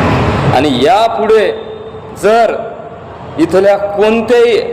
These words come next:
हरामखोरांनी अशा धमकी वजा धमकावण्याचा जर प्रयत्न केला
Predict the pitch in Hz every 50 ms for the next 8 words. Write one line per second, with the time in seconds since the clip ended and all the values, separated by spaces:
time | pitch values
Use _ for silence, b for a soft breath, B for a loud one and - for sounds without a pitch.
0 | - - - - - - 139 147 170 190 202 214 220 220 208 - 190 202 202 196
1 | 196 196 202 202 185 143 - - - - - - - 156 - 208 185 160 - -
2 | 143 151 165 180 185 185 220 233 214 202 202 196 190 208 196 180 160 - - -
3 | - - - - - - - - - - 123 147 156 175 170 - 196 196 196 196
4 | 190 185 175 185 196 180 185 190 190 196 196 196 - - 170 175 180 175 - 185
5 | 190 185 - - - 170 170 175 180 190 175 139